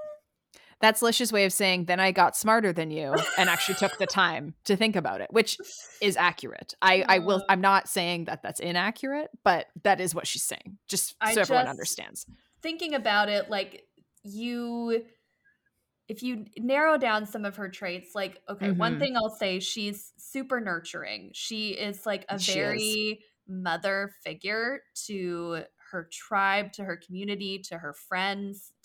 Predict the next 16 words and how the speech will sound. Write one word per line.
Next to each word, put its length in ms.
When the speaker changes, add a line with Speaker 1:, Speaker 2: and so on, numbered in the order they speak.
Speaker 2:
to, 320
like, 140
Speaker 1:
Mm-hmm. 260
Speaker 2:
nature. 480
There's 260
just 280
something 500
about 420
her 360
that's 260
very 400
much, 460
like, 460
taking 400
care 540
of 100